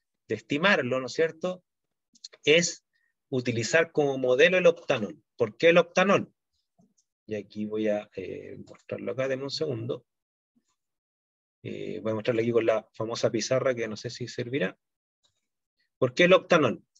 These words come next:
Porque el octanol, como su nombre lo dice, ¿no es cierto?, es una col con una cadena de ocho carbonos, ¿no es cierto? Tenemos uno, dos, tres, cuatro, cinco, seis, siete, ocho, ¿no es cierto? Y que tiene una terminal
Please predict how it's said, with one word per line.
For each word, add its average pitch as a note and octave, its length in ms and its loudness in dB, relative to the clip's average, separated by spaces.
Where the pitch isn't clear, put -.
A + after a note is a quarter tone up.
Porque C3 440 0
el B2+ 160 2
octanol, F3 880 2
como F#2+ 280 -10
su G#2 120 -8
nombre A#2 220 4
lo B2+ 100 8
dice, D3+ 240 4
¿no A2 60 -2
es G#2+ 40 -2
cierto?, B2+ 220 2
es - 100 -2
una G#2+ 260 -2
col D3+ 380 4
con C3+ 280 4
una B2 200 -2
cadena A#2 340 2
de B2 80 2
ocho B2 200 -2
carbonos, D#3 520 4
¿no C3+ 60 -6
es A#2 60 -8
cierto? C3+ 240 -6
Tenemos G#2 280 -4
uno, B2+ 360 2
dos, A#2+ 340 0
tres, A2+ 380 -4
cuatro, A2 360 0
cinco, G2+ 440 -8
seis, A2 420 -6
siete, F2 340 -4
ocho, G#3+ 360 0
¿no F#3+ 80 -6
es - 60 -12
cierto? G#3+ 360 -4
Y F3 140 4
que G3 140 6
tiene F3+ 220 4
una F#3 180 4
terminal D#3+ 720 0